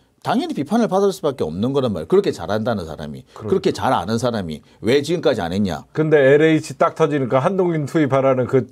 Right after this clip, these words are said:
Speaker 2: 진짜 그게 기사입니까?
Speaker 1: 그러니까,
Speaker 2: 나 그거
Speaker 1: 그러니까.
Speaker 2: 저도 그거 욕했어요.
Speaker 1: 그래서 제가 한 건데,
Speaker 2: 음.
Speaker 1: 그러니까 한동훈은 또 뭐라고 얘기를 했냐면은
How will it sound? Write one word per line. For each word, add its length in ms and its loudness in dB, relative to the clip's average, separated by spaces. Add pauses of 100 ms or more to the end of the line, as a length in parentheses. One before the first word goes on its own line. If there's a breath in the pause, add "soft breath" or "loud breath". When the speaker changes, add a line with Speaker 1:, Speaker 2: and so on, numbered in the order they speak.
(100)
Speaker 2:
진짜 320 -2
그게 300 0
기사입니까? 680 2
Speaker 1:
그러니까, 360 2
Speaker 2:
나 0 -
그거 300 4
Speaker 1:
그러니까. 140 6
Speaker 2:
저도 180 4
그거 260 6
욕했어요. 680 0 (340 soft breath)
Speaker 1:
그래서 960 4
제가 340 2
한 160 -4
건데, 480 0 (160)
Speaker 2:
음. 160 -12
Speaker 1:
그러니까 340 2 (840 soft breath)
한동훈은 520 4
또 60 0
뭐라고 400 2
얘기를 220 2
했냐면은 480 -2